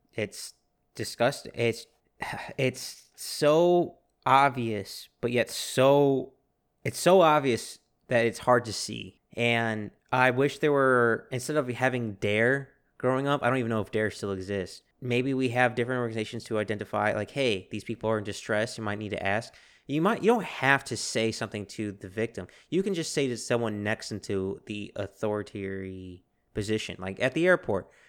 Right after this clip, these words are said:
you say to the S T S agent, "Hey, something's not right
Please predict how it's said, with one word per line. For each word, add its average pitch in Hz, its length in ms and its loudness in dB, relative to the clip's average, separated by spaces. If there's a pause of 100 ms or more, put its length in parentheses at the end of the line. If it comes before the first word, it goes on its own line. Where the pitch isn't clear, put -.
(160)
you 120 80 -10
say 131 180 2
to 131 80 -4
the 127 140 0
S 123 100 -4
T 127 240 -2
S 120 140 -6
agent, 101 340 -8
"Hey, 110 220 0
something's 208 420 -8
not 160 400 -2
right 113 420 0